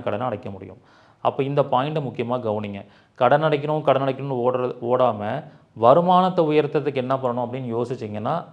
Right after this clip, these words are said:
அதுவே ஒரு பெரிய பரிகாரம் ஆயிடும். So, அப்ப அந்த வருமானத்தை உயர்த்துறதுக்கு என்ன பரிகாரம் பண்ணணும் அப்படிங்கிறது இதுல சொல்லிக் கொடுக்க போறேன். அதே மாதிரி சில பேருக்கு பார்த்தீங்கன்னா சொத்து விற்பனை, சில பேருக்கு வந்து கடனுக்கு ஈக்குவலா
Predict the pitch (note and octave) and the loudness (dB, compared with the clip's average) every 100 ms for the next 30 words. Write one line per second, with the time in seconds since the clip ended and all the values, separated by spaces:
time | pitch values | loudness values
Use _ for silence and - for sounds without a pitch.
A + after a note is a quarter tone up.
0 | - A2+ B2 C#3 D3 A2+ A2+ A#2 A#2+ G#2+ | -2 0 2 2 2 2 -2 -2 -2 -2
1 | G#2 G2+ G2 F#2 A2 _ _ _ _ _ | -2 -4 -8 -16 -20 _ _ _ _ _
2 | - D#3 D3 B2+ C3+ F3+ G3+ G3+ F#3 E3 | 0 2 2 4 4 6 4 4 4 4
3 | E3 E3 D3+ D#3 C#3+ D3 C#3+ C3 C3 C3 | 4 2 -2 -2 0 0 0 2 2 2
4 | A#2+ A#2 A#2 B2 A2+ B2 A#2 B2+ B2 C3+ | -2 -4 -4 -6 -6 -6 -4 -4 -2 -2
5 | G#3+ - - A2+ G#2 G2 G2 F#2+ F#2+ - | -4 -8 -6 -4 -4 -6 -8 -8 -10 -16
6 | _ _ _ B2 D#3 F3 E3+ - D#3+ E3+ | _ _ _ 2 2 2 -2 -4 2 2
7 | E3+ E3+ D#3 C3 B2 A2+ A#2 B2 C3 - | 6 4 6 2 2 0 0 0 -2 -8
8 | - _ - _ - - - D3 D#3 E3 | -20 _ -20 _ -20 -6 0 0 2 0
9 | B2 B2 A2 G#2+ - - - C#3+ D3 D3 | 0 -2 -6 -8 -16 -20 -8 -4 -2 0
10 | D#3 E3 D3+ B2+ A#2+ F3+ F3+ C3 B2+ D#3+ | 0 0 -2 -2 -2 -4 0 0 2 0
11 | D3+ C#3 C3 B2 C3 | -4 -6 -4 -2 -2